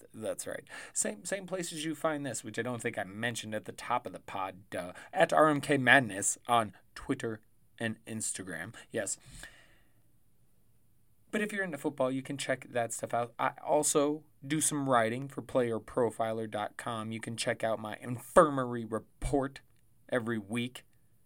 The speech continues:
Dig into the injury news of the N F L world. So, yes, if you're into football. But say, I don't wanna talk about football here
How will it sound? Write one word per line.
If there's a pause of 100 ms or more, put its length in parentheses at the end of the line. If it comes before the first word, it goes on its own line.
(720)
Dig
into
the
injury
news (280)
of
the
N
F
L (760)
world. (220)
So, (920)
yes,
if
you're
into
football. (200)
But
say,
I
don't
wanna
talk
about
football
here